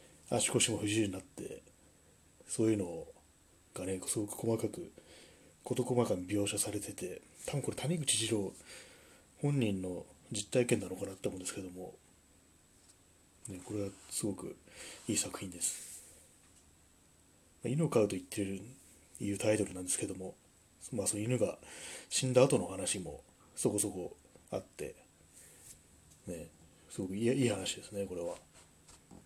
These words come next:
結構谷口二郎は好きなんですよ。他に、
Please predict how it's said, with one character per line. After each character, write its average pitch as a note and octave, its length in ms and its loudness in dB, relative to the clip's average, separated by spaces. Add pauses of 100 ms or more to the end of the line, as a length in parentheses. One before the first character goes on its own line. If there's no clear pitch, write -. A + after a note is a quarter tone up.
(300)
結 C#3 100 -14
構 G#2+ 100 -6
谷 C#3+ 280 0
口 - 360 4 (160)
二 G#2+ 100 0
郎 G2+ 80 4
は E2 40 0 (100)
好 E2+ 80 -4 (760)
き A#2 80 2
な G2+ 60 4
ん F2+ 60 -2
で E2+ 80 -6
す - 140 -6
よ。 E2 60 -8 (800)
他 A2+ 220 -4
に、 A2+ 300 -2